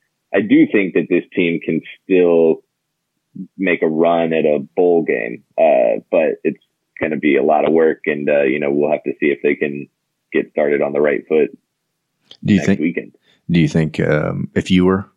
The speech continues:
Speaker 2: the head coach, would you put Brady Cook behind center against Vanderbilt, or would that be your opportunity that you took your look at Sam Horn?
Speaker 1: Now I think, now I think, uh, I think that it's Brady Cook's show. If one more loss, though, you have to, you have to pull the plug and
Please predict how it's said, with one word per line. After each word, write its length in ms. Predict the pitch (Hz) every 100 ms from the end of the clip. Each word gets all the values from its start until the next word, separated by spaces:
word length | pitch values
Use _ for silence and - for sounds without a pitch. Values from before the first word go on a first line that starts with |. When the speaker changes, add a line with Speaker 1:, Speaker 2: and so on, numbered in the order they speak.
| _
Speaker 2:
the 120 | -
head 160 | 87 101
coach, 280 | 85 98 -
would 200 | 80 78
you 120 | 85
put 240 | - 87
Brady 220 | 92 87 90
Cook 200 | 98 85
behind 280 | 82 87
center 300 | 85 78 95
against 260 | 87 87 -
Vanderbilt, 560 | 82 90 92 98 131 -
or 80 |
would 160 | 80 80
that 180 | 80 -
be 100 | 85
your 180 | 82 80
opportunity 580 | - 73 82 82 80
that 160 | 78 80
you 100 | 85
took 300 | - 107 - -
your 120 | 80
look 220 | - -
at 120 | -
Sam 200 | - 78
Horn? 300 | 76 76 73 - _ _ _ -
Speaker 1:
Now 340 | 113 127 151 147
I 60 |
think, 280 | - 135 120 - - - -
now 180 | 120
I 60 | 120
think, 300 | 120 113 98
uh, 560 | 104 92 90 90 87 85 - 95
I 60 |
think 240 | 87 95 87
that 160 | 85 - _ _
it's 220 | 87 80 _ _ _
Brady 360 | - 87 82 78
Cook's 220 | - 78 - -
show. 380 | 82 80 78 - -
If 180 | 90 90
one 240 | 92 117
more 240 | 113 104
loss, 280 | 87 85 85 -
though, 320 | - 82 80 - -
you 160 | 85
have 160 | 85 -
to, 180 | 82 80 - _
you 140 | 87
have 100 | 80
to 240 | 85 78 73 _ _ _ _ _
pull 140 | -
the 80 | 80
plug 340 | 80 80 78
and 100 | 76